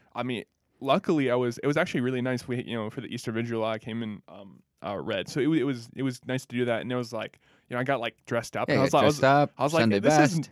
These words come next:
Speaker 1: like, this is nice to, you know, have a reason to leave the house
Speaker 2: <laughs>
Speaker 1: without, you know, like, with more than sweatpants on or something like that." <laughs> And so,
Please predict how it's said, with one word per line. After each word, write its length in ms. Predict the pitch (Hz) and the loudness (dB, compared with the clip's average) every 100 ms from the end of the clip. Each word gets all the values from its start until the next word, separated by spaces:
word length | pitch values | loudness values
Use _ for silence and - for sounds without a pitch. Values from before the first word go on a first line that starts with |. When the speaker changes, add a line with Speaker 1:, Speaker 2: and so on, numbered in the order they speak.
| - | -6
Speaker 1:
like, 120 | 135 | -2
this 140 | 170 | 0
is 140 | 302 208 | 0 2
nice 300 | 156 294 - | 2 0 -2
to, 260 | 143 107 - | -2 0 -2
you 80 | 120 | -6
know, 260 | 110 107 131 _ _ _ _ _ _ - | -6 -8 -12 _ _ _ _ _ _ -20
have 280 | - - 135 | -12 -4 -2
a 60 | 151 | 0
reason 320 | 131 139 156 | -2 -2 -2
to 100 | 156 | -2
leave 180 | 127 135 | -4 -4
the 80 | 123 | -4
house 320 | 123 131 143 120 | 0 0 2 0
Speaker 2:
<laughs> 20 | |
Speaker 1:
without, 460 | 131 127 123 117 _ _ - - _ | 0 2 2 0 _ _ -20 -20 _
you 120 | - 135 | -8 -4
know, 240 | 123 113 - _ | -4 -6 -10 _
like, 240 | 101 120 - - | -6 -6 -8 -12
with 180 | 135 131 | -10 -6
more 140 | 131 | -4
than 100 | 135 | -4
sweatpants 400 | 139 139 113 - | -4 -4 -4 -6
on 180 | - 113 | -6 -6
or 60 | |
something 240 | 120 123 120 | -4 -2 -2
like 140 | 131 | -4
that." 220 | - 180 - - | 0 0 0 -8
<laughs> 140 | - - | -14 -8
And 140 | 202 | -2
so, 280 | 180 156 | 2 2